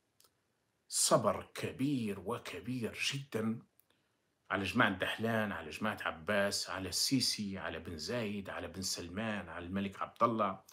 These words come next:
على كل هؤلاء السفهاء. عندهم صبر عظيم لأنهم يعرفون مؤامراتهم، بل أن بعض هذه الأنظمة تسجن عناصر من الحركات المقاومة،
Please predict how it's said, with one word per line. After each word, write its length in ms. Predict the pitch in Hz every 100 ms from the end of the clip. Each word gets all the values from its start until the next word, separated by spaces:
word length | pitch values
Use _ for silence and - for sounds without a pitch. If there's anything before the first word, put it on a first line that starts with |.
| - - - _ _ _ _ _ _ _ _ -
على 200 | 117 117
كل 300 | - - 143
هؤلاء 360 | 143 135 131
السفهاء. 580 | 123 - 127 95 101 - - _ - -
عندهم 400 | 151 123 104 98
صبر 560 | - - 143 185 190 -
عظيم 560 | - 190 104 165 151 104 - _ _ _ _ _ _ _ _ _ _ _ _ _ _ _ _ -
لأنهم 340 | 151 151 139
يعرفون 680 | 143 113 113 123 - 220 196
مؤامراتهم، 720 | 170 160 151 139 120 - - - _ _ _ _ _ _ _ _ _ _ _ _ _
بل 280 | 113 143 147
أن 200 | 156 139
بعض 220 | 135 139
هذه 540 | 139 147 127 135 139 127
الأنظمة 500 | 139 147 160 170 160
تسجن 840 | - 202 - 131 151 202 196 - _ _ -
عناصر 560 | 120 151 185 - 165
من 360 | 151 147 143 143 - -
الحركات 640 | 113 - 131 131 170 151
المقاومة، 600 | 120 117 123 107 80 71